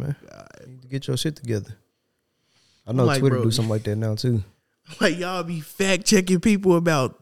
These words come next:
Speaker 2: the dumb." Oh no, man, it was twenty-six out of, it was twenty-six out of fucking twenty-four people. Uh, uh-uh. It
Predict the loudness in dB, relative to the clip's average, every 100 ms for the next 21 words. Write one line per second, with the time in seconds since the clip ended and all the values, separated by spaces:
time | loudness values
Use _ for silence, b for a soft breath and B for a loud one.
0 | -12 -4 -4 -2 0 0 B B B B
1 | -2 -2 -2 -4 -4 -4 -4 0 0 0
2 | -2 2 2 4 0 -4 -4 -4 -4 -4
3 | 0 2 0 0 -4 -2 -6 2 4 4
4 | 4 2 4 4 4 0 -2 4 4 6
5 | 6 6 4